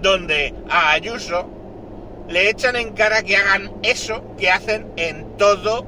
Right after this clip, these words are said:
el puto planeta. Entonces, Ay, no, Ayuso lo hace porque quiere enseñar como músculo, yo qué sé,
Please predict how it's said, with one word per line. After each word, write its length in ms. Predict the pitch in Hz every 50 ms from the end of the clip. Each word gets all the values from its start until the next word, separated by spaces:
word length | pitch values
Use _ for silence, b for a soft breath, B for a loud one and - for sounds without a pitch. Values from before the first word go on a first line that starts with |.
| - -
el 220 | 170 165 156 147
puto 500 | - - 185 185 190 190 - 208 208 202
planeta. 640 | - 160 143 147 143 147 147 135 107 104 98 92 - - - - - - - - - - - - - - - - - - -
Entonces, 440 | 147 156 160 170 165 147 139 135 113 - 113
Ay, 260 | 139 160 185 202 202
no, 220 | 196 196 196 196 190
Ayuso 480 | 180 170 156 180 208 220 - 220 254
lo 120 | 247 233 226
hace 420 | 220 240 226 - 233 247 254 220 B B B B B B - -
porque 520 | 208 214 220 214 208 196 - - 190 190
quiere 360 | - - 180 196 202 208 214 214
enseñar 680 | 214 226 - - 185 180 175 175 190 202 208 202 -
como 640 | - 190 202 202 208 220 226 220 214 208 202 196 185
músculo, 720 | 180 190 233 - - - - - 165 160 147 143 143 -
yo 200 | - 196 240 -
qué 160 | - 202 170
sé, 320 | - - 240 262 247 160